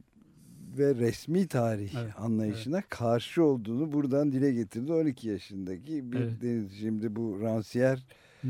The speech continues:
Speaker 1: tarzı, yaklaşım, bunu bu şekilde ele alması çok, e,
Speaker 2: Hı hı.
Speaker 1: onun hoşuna gidecektir Deniz Yaman'ın herhalde.
Speaker 2: Evet, eğer dinle-,
Speaker 1: <laughs>
Speaker 2: dinliyorsa.
Speaker 1: Dinliyorsa.
Speaker 2: Şimdi, e,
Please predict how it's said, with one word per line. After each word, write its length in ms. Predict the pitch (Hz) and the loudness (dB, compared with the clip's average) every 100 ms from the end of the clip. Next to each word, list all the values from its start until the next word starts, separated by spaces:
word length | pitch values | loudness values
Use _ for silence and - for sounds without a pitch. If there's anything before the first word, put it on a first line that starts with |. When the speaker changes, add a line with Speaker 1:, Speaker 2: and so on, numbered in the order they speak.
| 123 - _ _ _ | -4 -8 _ _ _
Speaker 1:
tarzı, 600 | - 120 120 117 113 131 | -8 0 2 0 0 2
yaklaşım, 840 | 104 101 101 - 104 95 151 180 147 | 2 0 -4 -4 -4 -2 -2 -2 -4
bunu 380 | - 98 101 107 95 | -10 -8 -4 -4 -4
bu 220 | 104 117 | -6 -4
şekilde 460 | 113 92 95 95 98 | -4 -6 -6 -2 -2
ele 140 | 101 | 0
alması 560 | 104 95 95 95 - 160 | 0 0 -2 -4 -8 -8
çok, 280 | - 123 110 - | -2 -2 -2 -10
e, 40 | 113 | -6
Speaker 2:
Hı 40 | |
hı. 420 | 110 107 113 117 131 98 95 95 | -2 0 0 -2 -2 -6 -10 -6
Speaker 1:
onun 200 | 113 123 | 0 0
hoşuna 420 | 101 107 - 120 | 0 -6 -2 0
gidecektir 640 | 135 120 113 127 - 98 78 | 2 0 0 0 0 -8 -6
Deniz 320 | 87 87 85 | -6 -6 -6
Yaman'ın 420 | 90 85 82 78 - | -6 -6 -8 -10 -14
herhalde. 480 | 85 80 78 76 - | -16 -16 -18 -20 -12
Speaker 2:
Evet, 260 | 123 131 123 101 123 | -6 -4 -4 -8 -12
eğer 360 | 123 131 120 123 | -8 -4 -4 -6
dinle-, 480 | 127 120 127 127 131 | -8 -6 -2 0 0
Speaker 1:
<laughs> 40 | |
Speaker 2:
dinliyorsa. 420 | 123 113 127 113 | 0 0 -2 -4
Speaker 1:
Dinliyorsa. 600 | 101 98 92 87 82 78 - 64 135 131 - - - | -4 -4 -6 -8 -10 -12 -14 -18 -18 -20 -20 -20 -20
Speaker 2:
Şimdi, 260 | - 185 214 | -4 -2 0
e, 400 | 214 160 160 | 0 -2 -2